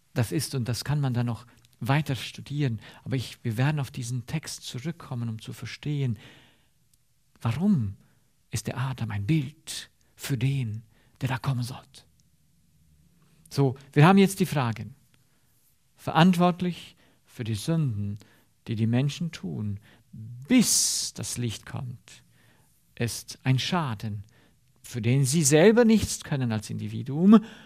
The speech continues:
Dafür konnte nur Adam etwas. Er hat die Chance verspielt und er ist derjenige, der für diese unbewussten Schäden aufkommen muss.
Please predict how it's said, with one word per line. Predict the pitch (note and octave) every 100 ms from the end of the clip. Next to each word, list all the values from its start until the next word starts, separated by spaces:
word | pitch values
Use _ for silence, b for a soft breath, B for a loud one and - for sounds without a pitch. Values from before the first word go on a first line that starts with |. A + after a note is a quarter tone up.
| B _
Dafür | - A#2 C#3 D#3+ G3 F#3+
konnte | E3+ E3 E3
nur | E3+
Adam | D3 B2 A#2
etwas. | A2+ - F#2+ - - - _ _ -
Er | C3+ B2
hat | B2+
die | B2
Chance | C#3+ C3+ C3
verspielt | C3 - - D3 F#3 A3 - - b b b b b b _ -
und | G#3+ B3 D#3+ - - b b _ -
er | C#3 D3
ist | C#3 - - - -
derjenige, | A#3 A3 C#3+ A2+ A2+ A2 B2+ B2 B B B -
der | C3 C3
für | - B2
diese | B2+ B2+ A#2 B2
unbewussten | - A3+ A#3+ F3+ E3 - - C#3
Schäden | - A2 A2 A2+ G#2 b b b -
aufkommen | A2+ - - G#2 G#2 G2 G2+ _ _ -
muss. | G#3+ A2+ - - -